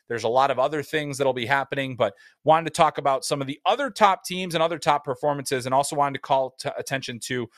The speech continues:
one of the best individual performances of the season. And that belongs to Hank Crone of the Allen Americans. A hundred and five points this year. He just won the league's Rookie of the Year. That's right, he's a rookie.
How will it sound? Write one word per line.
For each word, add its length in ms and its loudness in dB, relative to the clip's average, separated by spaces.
one 100 0
of 60 0
the 60 0
best 260 0
individual 640 -2
performances 480 -6
of 60 -8
the 60 -6
season. 380 -10
And 80 -4
that 200 2
belongs 420 0
to 120 -8
Hank 360 -8
Crone 420 0
of 160 2
the 200 -4
Allen 300 2
Americans. 480 -4
A 80 -2
hundred 320 0
and 100 -10
five 320 0
points 300 -4
this 180 -10
year. 140 -8
He 60 -6
just 320 -2
won 140 -4
the 80 -6
league's 280 -8
Rookie 400 -4
of 80 -8
the 80 -4
Year. 240 0
That's 220 -6
right, 180 -2
he's 220 -12
a 40 -8
rookie. 380 -6